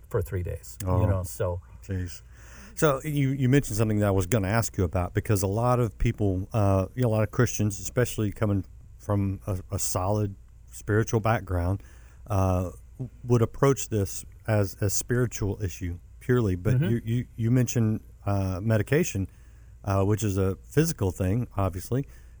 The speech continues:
Speaker 2: Uh,
Speaker 1: Mm-hmm.
Speaker 2: so I'm assuming you've really adopted a, a full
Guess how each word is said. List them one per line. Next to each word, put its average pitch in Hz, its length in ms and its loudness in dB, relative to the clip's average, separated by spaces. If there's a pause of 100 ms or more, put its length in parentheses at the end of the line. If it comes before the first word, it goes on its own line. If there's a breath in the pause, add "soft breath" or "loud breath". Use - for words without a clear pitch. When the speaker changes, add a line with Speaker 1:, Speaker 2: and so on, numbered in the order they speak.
(120 soft breath)
Speaker 2:
Uh, 107 240 4
Speaker 1:
Mm-hmm. 123 360 0
Speaker 2:
so 101 120 -10
I'm 110 120 0
assuming 135 400 2
you've 113 340 0
really 117 240 2
adopted 110 500 2
a, 95 200 0
a 98 80 0
full 117 540 2